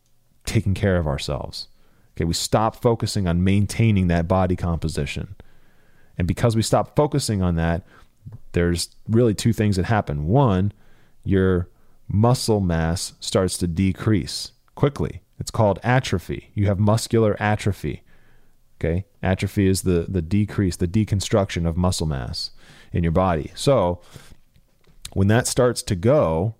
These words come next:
slowly, year after year after year after year, once you're, like, over thirty years old, your metabolic performance, like I mentioned earlier, is directly tied. There's a direct relationship between your, your basal metabolic rate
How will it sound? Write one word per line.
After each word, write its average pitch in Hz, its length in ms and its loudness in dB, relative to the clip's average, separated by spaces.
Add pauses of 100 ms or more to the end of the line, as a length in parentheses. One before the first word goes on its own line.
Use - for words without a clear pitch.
(260)
slowly, 101 680 0
year 113 280 4
after 101 200 0
year 98 260 4
after 95 180 -2
year 92 200 2
after 87 180 -2
year, 98 460 2
once 98 280 0
you're, 90 140 2
like, 85 220 0
over 87 200 0
thirty 85 300 0
years 85 240 0
old, 90 260 0 (640)
your 107 120 2
metabolic 127 540 4
performance, 120 600 0
like 98 160 0
I 98 60 0
mentioned 107 400 2
earlier, 104 460 2
is 90 180 -2
directly 104 560 0
tied. - 400 0
There's 104 160 2
a 117 60 2
direct 95 400 0
relationship 92 960 0
between 120 460 0
your, 90 360 2
your 98 120 2
basal 107 360 2
metabolic 87 500 2
rate 113 340 2